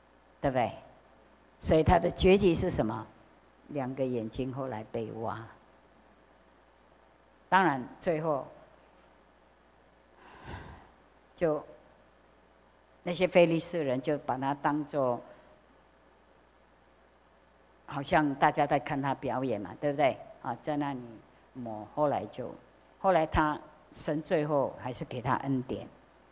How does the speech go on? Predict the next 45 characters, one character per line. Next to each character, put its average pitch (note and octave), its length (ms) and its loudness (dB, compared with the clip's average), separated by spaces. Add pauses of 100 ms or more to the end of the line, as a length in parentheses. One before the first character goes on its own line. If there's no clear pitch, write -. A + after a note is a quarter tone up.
后 F3 120 6
来 C#3+ 240 6 (180)
就 D3 260 0 (280)
整 C3+ 420 -4
栋 D#3 340 4
楼 B2 220 -2
就， C3+ 360 -2 (580)
后 F#3+ 100 6
来 F3+ 140 8
神 E3 200 -2
最 G3 200 6
后 F#3 80 10
给 C3 160 2
他 D#3+ 160 6
力 F3 180 2
量 E3+ 260 8
哦， D3+ 200 2 (720)
这 F3+ 100 2
圣 F#3 240 6
灵 C#3+ 160 0
的 D#3 100 0
力 E3+ 220 -2
量 D#3+ 240 4
哦， B2+ 160 -6 (580)
后 C#3+ 80 -10
来 C3+ 140 0
整， C3+ 380 -6 (100)
整 C#3 320 -4
栋 E3 220 2
楼 B2+ 80 -8 (120)
就 D3+ 120 -8
垮 A2 360 -6
了， - 160 -14 (1120)
三 C3+ 260 0
千 C3 260 -6
个 G2+ 120 -8
非 A#2+ 180 -12
利 B2 160 -10
士 - 240 -10
人 - 240 -10
跟 C3 180 0
他 A#2 140 0
一 - 100 -6
起 - 240 -6
死。 - 280 -8